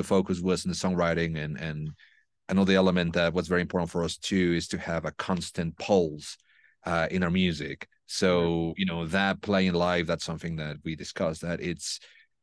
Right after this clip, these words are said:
Speaker 1: it's super, um, energizing, you know, playing live, and when you see people kind of getting into this mode and, and, and, and, and moving along, whether they're headbanging or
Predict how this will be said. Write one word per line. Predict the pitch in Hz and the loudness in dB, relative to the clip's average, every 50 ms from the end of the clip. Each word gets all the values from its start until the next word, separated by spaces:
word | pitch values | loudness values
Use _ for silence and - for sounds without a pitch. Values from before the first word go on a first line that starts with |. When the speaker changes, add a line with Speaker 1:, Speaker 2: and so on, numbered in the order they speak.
| _ - | _ -6
Speaker 1:
it's | - 98 - | -4 -2 -2
super, | - - 117 107 95 107 101 95 92 90 87 87 85 | 2 4 4 4 6 6 6 6 6 6 4 2 2
um, | 87 82 80 80 78 78 76 73 73 76 - | 2 0 2 0 0 -2 -4 -6 -10 -8 -4
energizing, | 92 101 117 117 101 92 85 78 78 78 - 85 78 73 76 | -2 0 0 2 2 2 2 0 0 -2 -4 -6 -8 -8 -8
you | 82 | -8
know, | 80 78 | -8 -8
playing | - - 98 92 90 90 | -6 -2 0 0 2 2
live, | 87 90 92 92 87 87 | 2 2 2 2 0 0
and | 85 82 | -2 -6
when | 80 | -6
you | 80 | -8
see | - - 82 | -8 -10 -6
people | - - 95 87 - 90 - | -2 0 0 0 0 -4 -6
kind | - - 85 80 | -4 -4 -4 -4
of | 78 80 - - - - - - - - - - - _ _ - | -6 -8 -10 -12 -20 -20 -20 -20 -20 -20 -20 -20 -20 _ _ -2
getting | - 113 107 110 110 104 | 0 2 2 2 2 0
into | 95 90 87 - - 85 | 0 0 0 0 0 2
this | 92 90 85 90 | 2 2 2 2
mode | 98 98 98 95 98 95 92 90 - 85 | 2 4 4 4 4 2 2 2 0 -2
and, | 80 80 78 | -4 -4 -4
and, | 85 85 80 - - | -4 -6 -6 -6 -8
and, | 87 85 78 - | -10 -10 -10 -10
and, | - 85 78 76 73 | -8 -8 -8 -8 -10
and | 80 85 87 | -8 -4 0
moving | 92 101 101 95 98 87 87 | 2 2 4 4 2 2 2
along, | 87 90 90 92 95 92 87 80 | 2 4 4 4 2 2 0 0
whether | 82 80 78 80 78 76 | -2 -2 -2 -2 -2 -2
they're | 78 80 - | -2 -4 -2
headbanging | - 101 95 85 85 92 90 90 87 87 90 90 90 | -2 -2 -2 0 0 0 0 0 0 0 0 0 -2
or | - 73 71 - | -4 -6 -10 -12